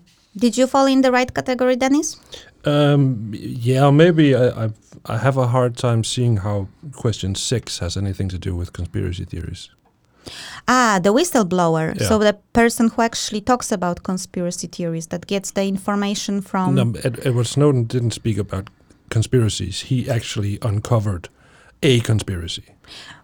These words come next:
Speaker 1: Y-, that's true. Okay. So you had a problem with that. But d-, would you say that more or less, uh, the result reflects your state of feeling towards conspiracy theories?
Speaker 2: Yeah, somewhat, yeah.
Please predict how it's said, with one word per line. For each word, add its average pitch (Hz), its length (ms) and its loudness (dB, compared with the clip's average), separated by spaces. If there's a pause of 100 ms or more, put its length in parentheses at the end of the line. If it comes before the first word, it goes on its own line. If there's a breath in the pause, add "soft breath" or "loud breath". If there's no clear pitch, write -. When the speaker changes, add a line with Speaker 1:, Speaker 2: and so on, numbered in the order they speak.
Speaker 1:
Y-, 180 140 -6 (120)
that's 180 540 -2
true. 156 240 -8
Okay. 190 400 -4 (240)
So - 180 -6
you 202 140 -4
had 202 200 -8
a 190 40 -4
problem 185 440 -6
with 180 180 -8
that. - 200 -12 (300 loud breath)
But 226 180 2 (140)
d-, 190 80 -4
would 269 280 4
you 330 100 -2
say 277 340 2
that 214 340 0
more 240 480 6
or 247 60 4
less, 202 420 0
uh, 185 720 -4
the 190 400 0
result 196 540 -2
reflects 196 600 -4
your 170 280 -4 (540 soft breath)
state 196 480 -2
of - 560 -4 (400)
feeling 214 380 4
towards 180 360 -4
conspiracy 190 540 -6
theories? 240 480 -6 (220)
Speaker 2:
Yeah, 165 240 -10
somewhat, - 560 -8
yeah. 90 180 -12